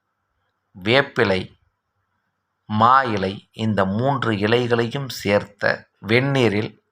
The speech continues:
அவரை நன்றாக தலைமுழுகச் சொல்லி குளிக்க வைக்க வேண்டும். இதை செய்த பிறகு அவருக்கு துளசி தீர்த்தம் மட்டும் கொடுத்து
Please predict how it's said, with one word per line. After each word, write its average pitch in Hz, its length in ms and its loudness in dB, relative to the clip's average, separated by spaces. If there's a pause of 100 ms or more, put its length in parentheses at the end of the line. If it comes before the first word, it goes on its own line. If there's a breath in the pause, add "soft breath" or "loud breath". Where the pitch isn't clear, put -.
அவரை 107 320 2 (140)
நன்றாக 110 720 2 (200)
தலைமுழுகச் 107 680 2
சொல்லி 98 320 -4
குளிக்க 110 440 -2
வைக்க 95 280 -4
வேண்டும். 92 380 -6 (1000)
இதை 123 260 2
செய்த 127 340 0
பிறகு 98 380 0 (300)
அவருக்கு 120 520 2 (240)
துளசி 156 460 2
தீர்த்தம் 110 480 0
மட்டும் 110 440 -2
கொடுத்து 98 480 -2